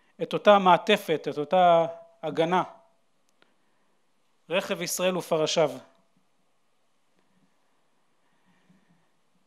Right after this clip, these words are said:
התחושה הזאת כלפי אבא, כמי שמילא את שני התפקידים האלה,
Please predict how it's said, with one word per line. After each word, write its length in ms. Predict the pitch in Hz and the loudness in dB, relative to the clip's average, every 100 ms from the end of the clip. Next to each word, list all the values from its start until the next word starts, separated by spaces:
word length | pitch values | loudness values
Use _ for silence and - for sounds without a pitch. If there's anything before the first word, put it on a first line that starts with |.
| _ _ _ _ _ _ _ _ _ _ | _ _ _ _ _ _ _ _ _ _
התחושה 580 | 160 156 - 165 151 220 | -6 -6 -6 -6 6 8
הזאת 460 | 208 175 196 185 - - - _ _ - _ _ _ _ _ _ | 8 6 4 2 -2 -18 -20 _ _ -20 _ _ _ _ _ _
כלפי 400 | 165 - 196 196 | -14 -4 2 4
אבא, 240 | 175 156 156 - _ _ _ _ _ _ _ _ | 4 2 0 -10 _ _ _ _ _ _ _ _
כמי 200 | - 160 | -18 -12
שמילא 460 | - 185 170 175 185 | -10 -8 -6 -2 -2
את 140 | 170 - | -4 -10
שני 260 | - 185 190 | -10 -6 -6
התפקידים 540 | 180 - 160 160 185 | -6 -8 -10 -8 -4
האלה, 280 | 160 143 | -2 -2